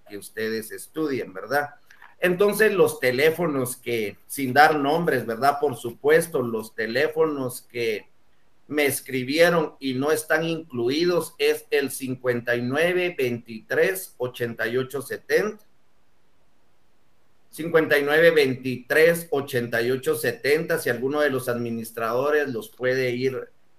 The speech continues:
apuntando para, si me hiciera el favor de incluirlos, ¿verdad?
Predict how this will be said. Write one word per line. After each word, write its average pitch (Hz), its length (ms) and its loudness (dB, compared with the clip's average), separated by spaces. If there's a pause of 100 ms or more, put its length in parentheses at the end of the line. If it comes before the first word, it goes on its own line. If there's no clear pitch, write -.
(380)
apuntando 156 1000 2
para, 110 400 0 (200)
si - 260 -4
me 151 100 -2
hiciera 156 340 4
el 147 100 2
favor 135 440 0
de 143 100 2
incluirlos, 113 920 -4
¿verdad? 120 460 -6